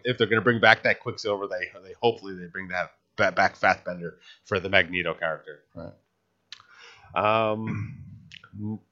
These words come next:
Speaker 1: last on our list, The In Crowd. Oh, man.
Speaker 2: <laughs>
Speaker 1: The In Crowd. Yeah.
Speaker 2: So what we do here is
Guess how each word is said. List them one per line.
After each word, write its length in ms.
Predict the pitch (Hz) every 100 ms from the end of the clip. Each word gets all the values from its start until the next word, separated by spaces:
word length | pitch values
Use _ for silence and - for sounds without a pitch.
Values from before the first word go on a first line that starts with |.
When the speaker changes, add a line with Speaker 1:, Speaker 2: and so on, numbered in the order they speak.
| _ 123
Speaker 1:
last 520 | 113 196 302 - -
on 280 | 127 175 147
our 180 | 160
list, 760 | 120 175 196 - - - - - _ _ _ 123
The 320 | 135 196 180
In 160 | 240 220
Crowd. 880 | - 131 113 95 85 76 73 69 - _ - _ _ _ -
Oh, 500 | 156 170 139 101 82 -
man. 640 | 117 113 101 85 78 - -
Speaker 2:
<laughs> 60 | _ -
Speaker 1:
The 220 | 127 95
In 160 | 101 95
Crowd. 560 | - 82 76 69 69 - _ _ _
Yeah. 380 | 85 78 73 85 _ _ 120 117 _ _ _ 147 135 - -
Speaker 2:
So 320 | - 98 104
what 120 | 131
we 120 | 123
do 180 | 98 127
here 300 | 110 98 95
is 320 | 95 90 -